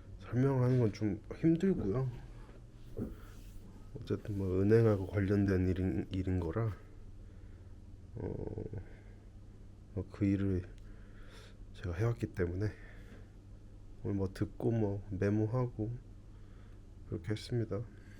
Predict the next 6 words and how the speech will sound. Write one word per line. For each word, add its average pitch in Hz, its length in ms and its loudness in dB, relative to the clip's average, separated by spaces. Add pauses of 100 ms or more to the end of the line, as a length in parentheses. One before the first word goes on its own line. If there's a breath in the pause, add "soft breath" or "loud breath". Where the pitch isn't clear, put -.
(340 loud breath)
음, 110 500 8 (1400 loud breath)
오늘은 147 840 10
좀 117 640 4 (840 loud breath)
재밌는 110 340 8
날이었어요. 90 600 6
왜냐면 92 460 6